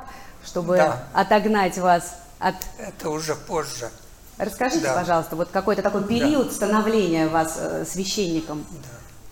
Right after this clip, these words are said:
Speaker 2: Потому что, когда я в армию шёл, то мне сказали, что мы тебя по-, посылаем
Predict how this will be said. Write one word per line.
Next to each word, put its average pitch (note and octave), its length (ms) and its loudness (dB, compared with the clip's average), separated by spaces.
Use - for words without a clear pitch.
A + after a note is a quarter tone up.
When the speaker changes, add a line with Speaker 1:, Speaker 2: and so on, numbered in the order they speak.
Speaker 2:
Потому D3+ 360 -8
что, C3 500 -8
когда C3+ 320 -4
я C3 280 -4
в C3+ 160 -8
армию F#3 400 -2
шёл, E3 340 -8
то C#3+ 100 -12
мне C#3+ 260 -12
сказали, C#3+ 580 -8
что - 220 -16
мы D3 180 -16
тебя D3 240 -6
по-, D3+ 360 -6
посылаем D3+ 580 -4